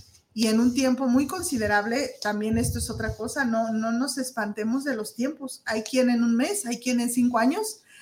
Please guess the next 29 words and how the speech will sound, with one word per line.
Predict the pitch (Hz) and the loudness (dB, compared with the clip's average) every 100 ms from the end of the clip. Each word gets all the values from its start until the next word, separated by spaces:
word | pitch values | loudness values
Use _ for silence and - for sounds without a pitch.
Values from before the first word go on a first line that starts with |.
| - 208 | -6 0
hay | 214 | 0
quien | 233 240 | 2 4
en | 240 240 | 4 4
un | 240 | 4
año, | 233 233 233 226 - _ | 4 4 4 2 -4 _
tres | 220 220 | 2 4
meses, | 226 240 302 330 - _ _ | 4 2 0 -2 -4 _ _
trabajó | 233 214 214 226 233 - - | 2 2 2 -2 -4 0 4
algo. | 262 233 214 - _ _ | 4 4 -4 -8 _ _
Pero | 240 220 | -2 0
sé | 262 240 | 0 0
que | |
Analí | 269 247 262 | 4 4 4
sigue | 285 285 | 2 2
trabajando | 285 226 285 339 254 | 2 2 2 2 4
y | |
a | 214 | 4
lo | |
mejor | - 247 262 | 2 2 2
va | |
a | 254 | 2
tomar | 254 254 | 4 4
otros | 254 262 254 | 2 0 -2
dos | 254 277 | -2 0
años | 262 285 | -2 -2
para | 214 202 | -4 -4
trabajar | 202 214 247 | -4 -2 -2
otra | 247 208 208 | -2 -4 -2
cosa. | 339 320 | -2 -2